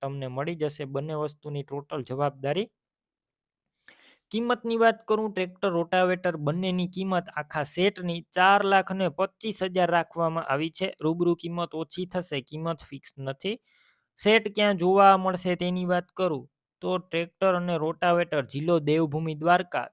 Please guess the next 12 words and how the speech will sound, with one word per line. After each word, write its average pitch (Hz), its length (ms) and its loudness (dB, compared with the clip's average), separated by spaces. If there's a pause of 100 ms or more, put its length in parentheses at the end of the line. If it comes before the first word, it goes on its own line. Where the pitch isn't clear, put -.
તાલુકો 156 360 -2 (160)
ભાણવર 165 440 2 (100)
અને 165 180 -4 (440)
મોળઝર 160 640 4 (120)
ગામે 151 280 0 (140)
જોવા 143 280 -2
મળશે. 147 440 -6 (640)
રમેશભાઈના 165 600 0 (100)
મોબાઈલ 185 340 2
નંબર 180 300 -4
કઈ 175 220 -4
રીતના 156 280 -10